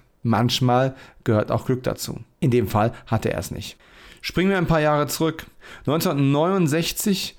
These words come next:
hat er Barbara Hershey kennengelernt. Und ich wusste lange Zeit nicht, dass die beiden eine Beziehung hatten. Aber die hatten sie und die ging über mehrere Jahre und war eigentlich auch für die Karrieren von beiden von relativ hoher Bedeutung.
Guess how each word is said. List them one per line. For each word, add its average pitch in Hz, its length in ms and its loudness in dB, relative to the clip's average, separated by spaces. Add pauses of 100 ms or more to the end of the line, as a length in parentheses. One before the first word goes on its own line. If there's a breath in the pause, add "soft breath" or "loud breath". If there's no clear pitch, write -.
hat - 160 -2
er 147 80 2
Barbara 120 400 2
Hershey 113 360 2
kennengelernt. - 560 -4
Und 160 80 4
ich 107 200 0
wusste 185 460 2
lange 139 360 2
Zeit 127 200 0
nicht, 139 180 0
dass 117 140 0
die 131 140 -2
beiden 123 320 4
eine 107 80 2
Beziehung 110 500 0
hatten. 101 220 -2
Aber 110 300 2
die 127 180 2
hatten 175 180 0
sie 151 140 2
und 156 100 2
die 131 100 0
ging 143 140 4
über 135 100 2
mehrere 131 280 2
Jahre 139 260 2
und 120 100 2
war 127 200 2
eigentlich 156 420 0
auch 147 200 0 (340 loud breath)
für - 180 -2
die 131 100 -2
Karrieren 127 520 4
von 131 200 0
beiden 120 300 2
von 117 140 0
relativ 113 420 0
hoher 107 160 2
Bedeutung. - 640 -2